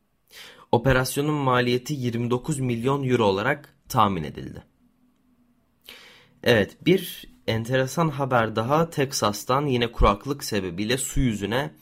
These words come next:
bu kez dinozor ayak izleri çıkmış. A B D'nin Teksas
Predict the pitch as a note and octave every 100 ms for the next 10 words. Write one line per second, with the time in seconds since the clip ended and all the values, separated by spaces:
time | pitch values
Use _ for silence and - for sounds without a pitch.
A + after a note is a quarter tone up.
0 | - - - C3 A#2+ B2 - - C3 C3
1 | C3 D3 A#2+ B2 G#2 F2+ F2+ D#2+ - _
2 | - - C#2+ - - _ _ _ _ _
3 | - - - - - A#2 B2 C3+ C#3 D3+
4 | F3 G#3 G3+ G3+ - B2+ -